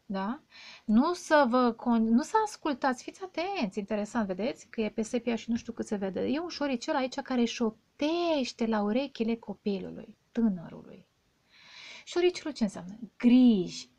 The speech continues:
bârfe, prieteni de proastă calitate, da? Șoricelul trăiește în întuneric, în, um, cotloane, da? Spre deosebire de pasărea aceasta micuță, drăgălașă, care totuși zboară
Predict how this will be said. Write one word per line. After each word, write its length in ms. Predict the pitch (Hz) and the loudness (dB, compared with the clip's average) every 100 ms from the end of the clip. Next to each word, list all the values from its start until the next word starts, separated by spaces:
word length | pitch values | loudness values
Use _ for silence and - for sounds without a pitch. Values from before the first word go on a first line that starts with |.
| _ _ | _ _
bârfe, 680 | 247 233 214 196 - 180 185 | 4 6 4 0 -6 -8 -6
prieteni 380 | 254 285 269 240 | -2 0 4 4
de 80 | 226 | 4
proastă 360 | 233 220 - | 2 -2 -2
calitate, 640 | - 202 180 - 214 214 185 | -6 -6 -6 -4 -6 -6 -6
da? 120 | 247 | -6
Șoricelul 440 | - 277 247 269 | -4 -6 -4 -6
trăiește 360 | 285 233 240 247 | 0 2 2 4
în 80 | 233 | 6
întuneric, 920 | 220 - 190 196 269 262 175 - - - - - - | 6 4 2 4 2 2 -2 -8 -18 -20 -20 -20 -12
în, 320 | - 220 220 | 0 4 6
um, 540 | 214 208 202 190 190 196 - | 6 2 0 -2 -2 -4 -2
cotloane, 600 | 226 202 220 240 254 208 | -2 -2 2 4 4 2
da? 200 | 202 247 - | 2 -2 -6
Spre 260 | 220 - 277 | -16 -4 -2
deosebire 500 | 269 247 226 247 240 | -2 0 2 2 2
de 180 | 220 - | 0 0
pasărea 520 | 233 247 - 208 196 | 0 0 -2 -6 -6
aceasta 440 | 185 - 262 - 320 - _ | -8 -8 -8 -6 -8 -8 _
micuță, 580 | - 226 226 440 226 180 190 | 0 0 2 0 0 -4 0
drăgălașă, 720 | 262 214 208 285 294 - - - - _ | 0 2 2 0 -2 -8 -12 -16 -20 _
care 260 | - 196 170 | -6 -4 -4
totuși 440 | 233 247 302 - - - | -4 -4 -6 -12 -16 -12
zboară 680 | 190 190 185 254 269 - | -10 -8 -2 -2 -2 -6